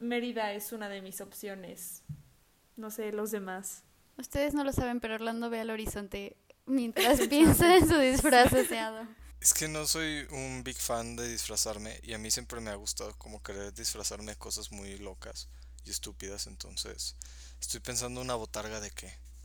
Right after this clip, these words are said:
Speaker 1: <laughs>
Speaker 2: Y tú siendo fan de las botargas. Pero quiero hacer un highlight de un momento brillante,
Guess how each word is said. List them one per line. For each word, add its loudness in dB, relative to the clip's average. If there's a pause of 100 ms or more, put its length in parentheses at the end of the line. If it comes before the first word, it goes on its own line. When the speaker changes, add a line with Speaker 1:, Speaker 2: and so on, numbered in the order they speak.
(120)
Speaker 1:
<laughs> -4 (760)
Speaker 2:
Y 2
tú 2
siendo 6
fan 2
de 0
las 0
botargas. -6 (500)
Pero 8
quiero 2
hacer 0
un 2
highlight 0 (520)
de -4 (180)
un 0
momento 0
brillante, -4